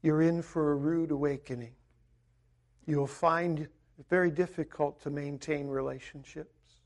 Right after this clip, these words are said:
If you embrace unrighteousness, if you choose rebellion, if you go the way of Cain, if you're gonna be happy with an unreconciled condition, you'll grow more and more manipulative, controlling,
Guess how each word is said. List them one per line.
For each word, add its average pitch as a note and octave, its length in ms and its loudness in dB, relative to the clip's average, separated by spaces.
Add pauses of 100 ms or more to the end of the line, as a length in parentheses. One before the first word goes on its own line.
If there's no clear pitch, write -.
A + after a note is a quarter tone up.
(640)
If D#3+ 180 0
you F#3+ 180 8
embrace F3 680 6
unrighteousness, F3 1040 2
if C#3+ 160 -8
you D#3 140 0
choose F#3 560 2
rebellion, F3 720 6
if C#3 160 -2
you D#3+ 120 0
go F3+ 340 8
the E3+ 100 2
way F3 240 6
of E3+ 180 0
Cain, F#3+ 540 2 (300)
if D#3 160 2
you're F3+ 120 8
gonna F3+ 220 10
be E3 240 4
happy G3 400 4
with F#3 220 4
an E3+ 120 4
unreconciled F3+ 1000 4
condition, F3+ 760 2 (340)
you'll E3 240 8
grow F3 460 8 (420)
more F#3 540 6
and D#3+ 180 -2
more E3 240 6
manipulative, F3+ 1000 0
controlling, F3+ 880 2